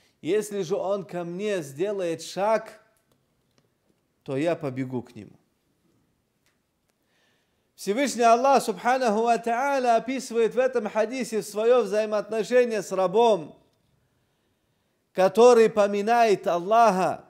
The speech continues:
и который помнит об Аллахе всегда. Всевышний Аллах говорит: "Я таков, как,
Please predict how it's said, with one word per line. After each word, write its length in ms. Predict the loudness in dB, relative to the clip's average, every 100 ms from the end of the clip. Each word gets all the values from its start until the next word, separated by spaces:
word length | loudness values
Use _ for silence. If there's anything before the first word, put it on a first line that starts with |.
| _ -16
и 100 | -12
который 460 | -10 -4 -2 0 -2
помнит 460 | -2 -6 -6 -8
об 220 | -8 -6 -4
Аллахе 380 | -4 -4 -6
всегда. 600 | -10 -12 -14 -10 -10 -10 _ _ _ _ _ _ _ _ _ _ _ _ _ _ _ _ _ _ _ _ _ _ _ _
Всевышний 480 | -8 -4 -2 0 4
Аллах 440 | 4 6 4 6
говорит: 640 | 4 4 4 2 -2 -8 _
"Я 260 | -2 2 4
таков, 540 | 2 0 6 4 4
как, 240 | -4 -6